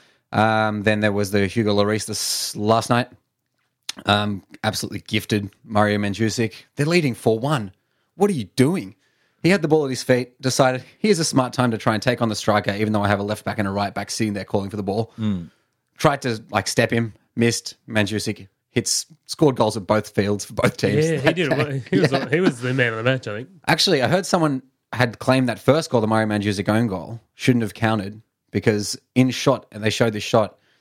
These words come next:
Speaker 1: that a second ball was on the field of play.
Speaker 3: Oh,
Speaker 1: So
Speaker 3: right.
Speaker 1: really, the ref should have. I mean,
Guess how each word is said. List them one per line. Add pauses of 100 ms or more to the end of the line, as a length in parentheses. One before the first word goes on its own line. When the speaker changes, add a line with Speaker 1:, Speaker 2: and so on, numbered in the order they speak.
(140)
Speaker 1:
that
a
second
ball
was (500)
on
the
field
of
play. (380)
Speaker 3:
Oh,
Speaker 1:
So
Speaker 3:
right.
Speaker 1:
really,
the
ref
should
have.
I
mean,